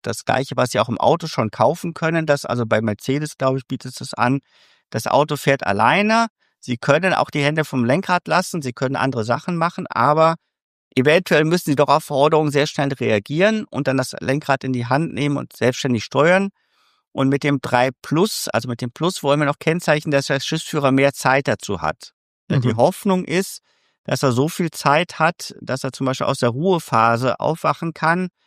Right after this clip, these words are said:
Speaker 1: aus seiner Wohnung ins Steuerhaus gehen kann und dann sozusagen übernimmt. Das heißt, er bräuchte eine Zeit von bestimmt fünfzehn Minuten, die das Schiff alleine noch klarkommen müsste. Das heißt, wenn das Schiff erkannt hat, ich bin nicht mehr in der Lage, sozusagen selbstständig zu steuern, dann hat es aber immer noch einen, einen Fallback-Modus, dass es sagen kann, "Na ja,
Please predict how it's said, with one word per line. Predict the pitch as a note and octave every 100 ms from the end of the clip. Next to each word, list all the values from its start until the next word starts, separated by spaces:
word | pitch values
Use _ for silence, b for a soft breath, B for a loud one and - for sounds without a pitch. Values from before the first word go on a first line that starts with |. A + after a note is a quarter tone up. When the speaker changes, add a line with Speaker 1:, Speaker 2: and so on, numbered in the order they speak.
| _ -
Speaker 1:
aus | B2 E3+
seiner | D#3 D3+ C#3+
Wohnung | C3+ D3+ E3 D#3+
ins | B2 -
Steuerhaus | - C#3+ E3+ D#3 E3 -
gehen | D3+ D#3
kann | - D#3 D3+
und | B2
dann | B2+ D#3
sozusagen | D#3+ C#3 D3+
übernimmt. | C3+ C3+ B2+ B2 G#2 F#2
Das | F#2+
heißt, | A2 C3+ -
er | A2+
bräuchte | A#2 C#3 - A#2 B2
eine | - A2+
Zeit | - A#2 C#3
von | - B2
bestimmt | A#2+ - C#3 -
fünfzehn | C#3 - - A#2+
Minuten, | G#2+ G#2+ D#3 G3+
die | C#3+
das | B2+ B2+
Schiff | D3+ -
alleine | A#2 A#2 C3+ D3
noch | C3+ -
klarkommen | A#2+ B2+ C3 G#2
müsste. | B2 - - G3 - _ _ _ -
Das | -
heißt, | C3+ -
wenn | C#3+
das | D#3+ D#3
Schiff | E3+ D#3+
erkannt | - - C#3+ F#3+ -
hat, | F#3 G3 - _ _ _ _ _ -
ich | C3 -
bin | D#3 E3+ D3
nicht | F3 -
mehr | E3 D3
in |
der | C#3+ B2
Lage, | B2 D3+ F3
sozusagen | D3 C#3 C#3+
selbstständig | C3 C#3+ D#3 D3+ C3+ -
zu | A2+
steuern, | - B2 C#3+ F#3
dann | C#3+ C#3+
hat | D3+
es | D3
aber | - C3 B2+
immer | E3 E3
noch | E3
einen, | - C3 C3+ -
einen | C3 B2+
Fallback-Modus, | B2+ B2+ C#3+ G3 D#3 B2 B2+ D#3 G3+ -
dass | C#3+ C#3
es | -
sagen | B2+ D3+ D#3+
kann, | C#3+
"Na | C3
ja, | C#3+ D#3+